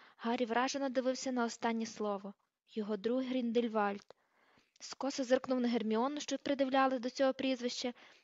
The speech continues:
ніби не вірила своїм очам. Поволі вони підняли погляд на Гаррі. «Гріндельвальд?» Не звертаючи увагу на решту фотографій, Гаррі гортав сторінки, шукаючи нових згадок цього фатального імені.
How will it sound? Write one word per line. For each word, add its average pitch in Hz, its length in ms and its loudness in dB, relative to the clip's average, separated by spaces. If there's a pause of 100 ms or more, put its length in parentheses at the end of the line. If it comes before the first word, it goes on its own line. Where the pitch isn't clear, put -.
(140)
ніби 226 280 2
не 226 140 2
вірила 240 300 2
своїм 233 300 -4 (120)
очам. 214 460 -2 (480)
Поволі 240 480 0
вони 226 220 0
підняли 233 440 0
погляд 226 420 0
на 220 100 0
Гаррі. 202 380 -2 (840)
«Гріндельвальд?» 233 840 0 (680)
Не 240 80 -2
звертаючи 262 640 0
увагу 269 280 4
на 254 120 2
решту 269 260 0
фотографій, 262 720 -2 (240)
Гаррі 240 280 2
гортав 247 360 2
сторінки, 233 580 0 (240)
шукаючи 240 560 0
нових 233 260 2
згадок 262 380 2
цього 240 200 2
фатального 226 600 0
імені. 202 460 -4